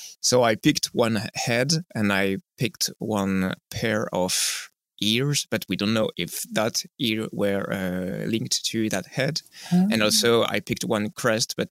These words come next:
Speaker 1: we don't know if that crest was, belonged to the same head and ears, uh, carnyx. Because most of the time, if you type,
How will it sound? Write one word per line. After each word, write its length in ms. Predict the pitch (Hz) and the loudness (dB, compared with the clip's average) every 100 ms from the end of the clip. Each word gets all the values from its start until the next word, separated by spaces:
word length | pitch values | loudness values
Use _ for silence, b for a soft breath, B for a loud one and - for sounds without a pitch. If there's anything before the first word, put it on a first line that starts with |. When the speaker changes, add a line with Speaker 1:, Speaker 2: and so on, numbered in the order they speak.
| - | -4
Speaker 1:
we 80 | 104 | -2
don't 140 | 95 | 0
know 140 | 104 101 | 0 0
if 220 | 101 - | -2 -4
that 160 | 98 - | -6 -2
crest 320 | 110 107 - - | -2 -2 -4 -4
was, 400 | 107 95 95 - - | -2 -2 -2 -4 -4
belonged 340 | 101 95 - | -2 -2 -2
to 200 | - 107 | -2 -2
the 100 | 92 | 0
same 380 | - 113 98 95 - | 0 0 -2 -6 -4
head 200 | 117 110 | -4 -2
and 240 | 101 101 - | -4 -6 -6
ears, 420 | 101 98 120 117 - | -4 -2 -2 -4 -4
uh, 300 | 95 95 104 | -6 -6 -8
carnyx. 480 | - 101 110 - - - _ B B B B B B B B _ | -6 -4 -2 -4 -6 -10 _ B B B B B B B B _
Because 480 | 113 127 131 127 127 | 0 4 6 6 0
most 300 | - 127 139 | 0 0 2
of 80 | 127 | 2
the 80 | 123 | 0
time, 260 | - 120 123 | 2 2 2
if 220 | 131 - | 0 0
you 80 | 139 | 0
type, 320 | 139 123 | 2 0